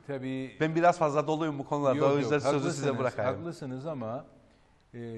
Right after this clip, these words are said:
Speaker 1: yani meclisin çalışmaması, çalışamaması, bunu konuştuk bu stüdyoda.
Speaker 2: Tabii, yasama,
Speaker 1: Sizinle.
Speaker 2: yürütme, yargı diye
Speaker 1: Tabii.
Speaker 2: ayırmıştınız siz onu.
Speaker 1: A-, ayrılmıyorlar. Yürütmenin bir parçasıdır meclis bugün ve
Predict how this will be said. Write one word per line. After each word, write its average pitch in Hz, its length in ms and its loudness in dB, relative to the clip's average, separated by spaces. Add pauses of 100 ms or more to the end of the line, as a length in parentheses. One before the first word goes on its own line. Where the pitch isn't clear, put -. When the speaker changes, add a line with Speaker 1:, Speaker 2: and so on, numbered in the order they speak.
(340)
Speaker 1:
yani 127 280 -8
meclisin 139 600 -8
çalışmaması, 127 1120 -10 (840)
çalışamaması, 110 920 -10
bunu 117 160 -14
konuştuk 127 520 -12
bu 87 260 -14 (800)
stüdyoda. 82 580 -18 (120)
Speaker 2:
Tabii, 147 300 -2 (100)
yasama, 151 400 4
Speaker 1:
Sizinle. 170 180 0
Speaker 2:
yürütme, 170 220 -4
yargı 170 420 2
diye 143 120 0
Speaker 1:
Tabii. 123 100 2
Speaker 2:
ayırmıştınız 123 560 -2
siz 120 140 -10
onu. 107 280 -6 (120)
Speaker 1:
A-, 90 60 -10
ayrılmıyorlar. 139 1080 -4 (420)
Yürütmenin 160 640 -4
bir 233 140 -6
parçasıdır 214 600 -4
meclis 147 480 -8
bugün 151 360 -10
ve 180 280 -2